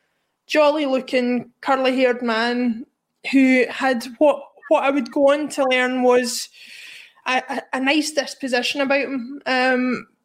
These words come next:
you'll obviously be able to tell me, uh, better than I know how he, how he handled people in the press and things like that and what kind of a person he was, but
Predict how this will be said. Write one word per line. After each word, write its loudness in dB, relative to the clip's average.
you'll 4
obviously 2
be 2
able -2
to -12
tell 0
me, -4
uh, 2
better 0
than -2
I 0
know 0
how -2
he, -4
how 0
he 0
handled -4
people -2
in 2
the 0
press -2
and -6
things -2
like 0
that 0
and -4
what -2
kind -2
of 0
a -20
person -4
he -2
was, 0
but -2